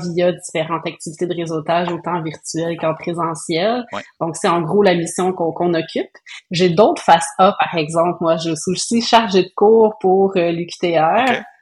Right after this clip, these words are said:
Speaker 1: Dans le département des sciences de la gestion, et je suis aussi propriétaire d'une entreprise avec mon conjoint qui s'appelle Oxysoin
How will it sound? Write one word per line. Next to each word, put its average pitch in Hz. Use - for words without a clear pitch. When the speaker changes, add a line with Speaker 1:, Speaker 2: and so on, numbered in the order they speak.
Speaker 1:
Dans 160
le 175
département 175
des 180
sciences 175
de 175
la 170
gestion, 214
et 302
je 175
suis -
aussi 233
propriétaire 185
d'une 180
entreprise 185
avec 160
mon 165
conjoint 202
qui -
s'appelle 269
Oxysoin 185